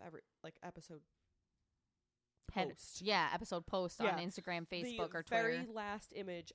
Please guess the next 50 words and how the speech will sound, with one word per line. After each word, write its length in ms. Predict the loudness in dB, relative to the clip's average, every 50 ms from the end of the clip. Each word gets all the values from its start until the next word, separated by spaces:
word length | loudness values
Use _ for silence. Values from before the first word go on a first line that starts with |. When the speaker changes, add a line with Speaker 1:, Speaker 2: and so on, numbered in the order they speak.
| -4 -4
Speaker 1:
of 160 | -4 -2 -2
that 260 | -2 -4 -4 -4 -6
post 500 | -8 -4 -4 -2 -2 -4 -6 -10 -12 -12
will 220 | -10 -8 -8 -8 -6
always 320 | -6 -4 -4 -4 -4 -6
tell 160 | -8 -8 -8
you 160 | -8 -8 -8 -8
what, 200 | -8 -10 -10 -10 _ -12
uh, 200 | -12 -10 -12 -16 -18 -18 -10
what 140 | -8 -8 -6
wine 240 | -4 -4 -4 -6 -6
we 80 | -6 -8
have 140 | -8 -10 -12
drunk 260 | -12 -12 -12 -12 -12 -12
for 100 | -12 -12
the 100 | -12 -12
episode. 440 | -14 -14 -14 -12 -10 -6 -6 -6 -8 -10 _ -20 -20 -20 -20 -20 _ _ _ -8
And 720 | -6 -6 -4 -4 -4 -4 -4 -6 -6 -8 -12 -14 -16 -16 -14 -16 -16 -18 _ _ _ -18 -16 -8 -4
normally, 480 | -4 -2 -2 -2 -2 -2 -4 -4 -4
as 260 | -4 -4 -4 -4 -6 -10 -14 _ _ -6
long 180 | -6 -4 -6
as 160 | -8 -10 -10
we 80 | -12 -14
can 140 | -14 -16 -18 -18 -20 _ _ -14 -6 -2
find 420 | 0 2 2 2 0 -2 -4 -6 -4
their 160 | -2 -2 -2
Instagram, 460 | -2 -4 -8 -10 -12 -10 -8 -8 -8 -8 -10 -12
we 140 | -14 -10
will 240 | -8 -8 -8 -8 -10 _ -18 -16 -14
tag 300 | -10 -10 -10 -10 -10 -12
them. 160 | -12 -10 -2
Speaker 2:
Usually. 640 | 2 6 6 6 6 4 2 -2 -2 -4 -4 -6 -6 -4
Yeah, 60 | 0 4
Speaker 1:
Um, 60 | 6 6 6 6 6
Speaker 2:
yeah, 100 | 4 2 0
Speaker 1:
we 40 | 2
Speaker 2:
yeah, 60 | 4
Speaker 1:
do 60 | 6 6
our 60 | 6
Speaker 2:
yeah. 60 | 6
Speaker 1:
best. 480 | 6 6 6 6 4 -2 -8 -10 -2 2
There's 200 | 2 2 4 2
a, 60 | 0
been 200 | 0 2 2 2
a 40 | 0
few 240 | -2 -4 -6 -4 -4
that 120 | -2 -2
I 100 | -2 -2
know 160 | -2 -2 -2 -2
I 160 | -4 -4